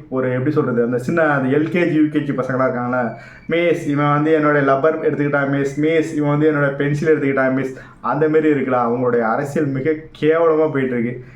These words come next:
இதுதான் உங்க கருத்தியலா? So, அதுக்கப்புறம் வந்து பாத்தீங்க அப்படின்னா, நம்ம தமிழக வெற்றி கழகத்துல வந்து இப்ப இடையில வந்து அந்த ஒரு போராட்டம் ஒண்ணு நடத்துனாங்க. So, அதுல வந்து ஒரு தங்கச்சி வந்து பேசியிருந்தாங்க.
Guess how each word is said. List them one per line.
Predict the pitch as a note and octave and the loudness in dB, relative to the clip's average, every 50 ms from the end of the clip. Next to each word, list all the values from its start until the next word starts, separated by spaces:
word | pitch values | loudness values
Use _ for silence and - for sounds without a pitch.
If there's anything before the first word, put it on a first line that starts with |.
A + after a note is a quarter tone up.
| - - - - | -20 -20 -8 -2
இதுதான் | D3 D#3 D#3+ E3 E3 D#3+ D#3 | 0 2 2 2 2 2 0
உங்க | C#3+ - - C#3+ | 0 0 0 0
கருத்தியலா? | D3 C#3+ D3 - D3+ B2+ A#2 A2+ A#2+ C3+ C#3 C3+ - - - - - - - - - - - - - - | -2 -2 -2 0 0 0 2 0 0 0 -2 -4 -8 -12 -18 -20 -20 -20 -20 -20 -20 -20 -20 -20 -20 -20
So, | - - F#3 E3 | -6 0 2 2
அதுக்கப்புறம் | E3 F3+ G3 F#3+ G#3 G#3 G#3 G#3 G3+ G3 F#3+ | 2 2 2 2 2 2 4 4 2 4 2
வந்து | F3+ E3+ E3+ | 2 2 2
பாத்தீங்க | E3 D#3 D#3 D#3+ | 0 2 2 0
அப்படின்னா, | D#3 D3 D3 E3 F3 | 0 0 0 0 2
நம்ம | E3+ D#3+ D#3 D#3 D3+ D3 C#3 | 2 2 2 2 2 0 0
தமிழக | C#3 C#3+ C#3+ D#3 D#3+ E3 E3 | 0 -2 0 0 2 2 2
வெற்றி | D3 C#3+ C#3 D3 D#3 | 2 0 0 -2 0
கழகத்துல | D3+ D#3 C#3+ C#3 C#3 C3+ C3 B2 | 0 0 0 0 0 0 0 0
வந்து | B2 B2 C3 D3+ D3+ C#3+ C3 A#2+ A#2+ A#2 | 0 2 2 2 2 4 4 2 2 2
இப்ப | A#2+ A#2+ - B2+ B2 | 0 0 0 -2 0
இடையில | C3 D3 C#3+ | 0 0 0
வந்து | C#3 C3 C3 C3 C3+ | 0 0 0 0 0
அந்த | C3 B2 A#2+ A#2+ A#2 A2+ A2+ A2 A2 G#2+ - - - - | 0 0 0 0 0 -2 -2 -4 -4 -6 -8 -14 -18 -10
ஒரு | - D3 B2 | -6 -6 -6
போராட்டம் | A#2 C3 D3 D#3 D#3 D#3+ D#3 D3 C3+ | -2 0 2 2 4 2 2 0 -2
ஒண்ணு | B2+ B2 | -2 -2
நடத்துனாங்க. | A#2+ A#2 A2 A2+ A2 G#2+ A2+ C#3 D#3+ - - | -2 -2 -2 -2 -2 -2 -2 -2 -4 -4 -8
So, | - - E3 D#3+ | -4 0 2 2
அதுல | D#3+ E3 D#3+ D3+ | 2 2 2 2
வந்து | D3+ D3+ E3+ E3 | 2 2 2 2
ஒரு | D#3 D3 | 2 2
தங்கச்சி | - D3 C3+ C#3+ D3+ C#3+ C#3+ C#3 | 2 0 -2 0 -2 -2 0 0
வந்து | B2+ A#2+ B2 C3+ C#3 C3 A#2+ A#2 A2+ - | -2 0 0 0 0 2 2 0 0 -2
பேசியிருந்தாங்க. | A#2+ A#2 B2 B2 A#2 A2+ A2 A2 A#2 | -6 -6 -4 -2 -2 -2 -2 -2 -4